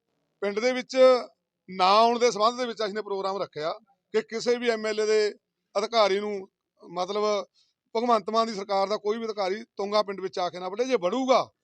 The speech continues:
ਖੁਦ ਜ਼ਿੰਮੇਵਾਰ ਹੋਊਗਾ, ਕਿਉਂਕਿ ਜਿਵੇਂ ਭਗਵੰਤ ਮਾਨ ਨੇ ਕਿਹਾ ਸੀ, ਕਹਿੰਦਾ, "ਡਲਾ ਡਲਾ ਹੋਤਾ ਹੈ,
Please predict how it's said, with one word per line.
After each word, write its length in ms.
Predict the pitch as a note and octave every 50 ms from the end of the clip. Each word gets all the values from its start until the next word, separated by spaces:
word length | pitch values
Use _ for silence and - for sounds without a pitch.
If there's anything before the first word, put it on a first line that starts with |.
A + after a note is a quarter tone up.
| _ _ _ _
ਖੁਦ 180 | - F3 F#3+
ਜ਼ਿੰਮੇਵਾਰ 440 | G3 G3+ G#3 G3+ G3 G3+ G3 F#3+ G3
ਹੋਊਗਾ, 440 | F#3+ D#3+ F3 E3+ F3 G3 A3 A#3 A#3+
ਕਿਉਂਕਿ 520 | A#3 _ _ _ _ _ - A3 F#3 A3
ਜਿਵੇਂ 200 | G#3 G3+ G#3 A3
ਭਗਵੰਤ 380 | A3 A#3 G#3 A3 A3 F#3+ E3 E3+
ਮਾਨ 200 | F3+ F#3 F#3 F#3+
ਨੇ 100 | G3+ G3+
ਕਿਹਾ 240 | - F#3+ F3 F3+ F#3
ਸੀ, 220 | E3 A#3 B3+ B3
ਕਹਿੰਦਾ, 480 | - _ _ _ _ - G3+ G3+ A3 A3
"ਡਲਾ 320 | F3+ F3+ F3 F3+ F#3 F#3+
ਡਲਾ 260 | F3 D#3 D#3+ E3 F3
ਹੋਤਾ 280 | E3 F#3+ F#3+ - - G#3+
ਹੈ, 160 | G#3 B3 B3